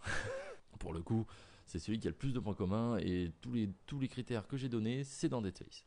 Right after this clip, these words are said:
Alors, pour vous le prouver, on va partir du coup dans le lore. Donc dans Dead Space, on joue, comme je l'ai déjà dit, Isaac Clarke, un ingénieur. Il y a un vaisseau, donc l'U S G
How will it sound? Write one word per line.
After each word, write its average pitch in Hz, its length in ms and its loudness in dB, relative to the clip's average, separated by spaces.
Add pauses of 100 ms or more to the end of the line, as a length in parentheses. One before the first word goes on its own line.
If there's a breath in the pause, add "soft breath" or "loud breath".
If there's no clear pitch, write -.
(120)
Alors, 92 320 -2
pour 131 160 0
vous 117 120 2
le 101 60 0
prouver, 92 460 0
on 131 60 0
va 120 140 4
partir - 420 -4
du 101 120 -4
coup 90 240 -4
dans 120 160 2
le 117 80 4
lore. 82 380 0 (360 loud breath)
Donc 90 240 0
dans 117 120 0
Dead 92 120 0
Space, - 420 -8
on 98 80 -2
joue, 85 160 -4
comme 82 180 -4
je 80 60 -4
l'ai 85 60 0
déjà 80 200 0
dit, 78 260 -6
Isaac 98 260 -2
Clarke, - 460 -6
un 80 300 0
ingénieur. 87 380 -2 (180)
Il 107 80 2
y 104 40 6
a 101 100 6
un 98 260 4
vaisseau, 110 560 0
donc 90 240 -2
l'U 95 180 2
S 90 60 4
G 90 420 0